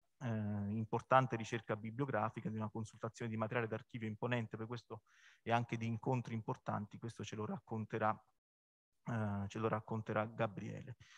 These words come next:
Il tema del libro è già tutto nel, nel suo titolo, nel suo sottotitolo: La scoperta di Cosa Nostra, la svolta di Valaci,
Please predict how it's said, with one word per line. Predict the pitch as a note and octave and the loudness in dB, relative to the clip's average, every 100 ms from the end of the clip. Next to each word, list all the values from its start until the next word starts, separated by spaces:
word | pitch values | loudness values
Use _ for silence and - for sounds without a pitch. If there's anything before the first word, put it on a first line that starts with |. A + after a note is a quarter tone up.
| - | -8
Il | C#3 B2 | -6 4
tema | E3 D#3+ | 8 8
del | D#3+ E3 | 8 6
libro | G3+ C#3+ A#2 | 4 6 6
è | A2+ | 8
già | B2+ B2+ - | 8 8 6
tutto | - D#3 - - A2+ F#2 _ _ _ | 2 2 2 0 0 0 _ _ _
nel, | A#2 A2 A2 | -2 -2 -2
nel | A#2 A2 | -4 -2
suo | - | -4
titolo, | A#2+ D3+ C#3 A2+ | -4 -2 2 4
nel | B2 A2+ | 4 2
suo | - | -2
sottotitolo: | A2+ A2 G3+ F3 G#2+ - | -4 -2 -4 -4 -8 -2
La | A2+ | -2
scoperta | A2+ B2 C3+ C3 A#2 | 2 4 4 4 0
di | A#2 | -4
Cosa | C3+ C3 | 0 2
Nostra, | D3 C#3 B2 - | 4 4 2 -2
la | A2+ | -4
svolta | A2 B2+ B2 - | 2 4 4 0
di | A2 | 0
Valaci, | B2 B2+ A2+ A2 - | 2 4 4 2 -8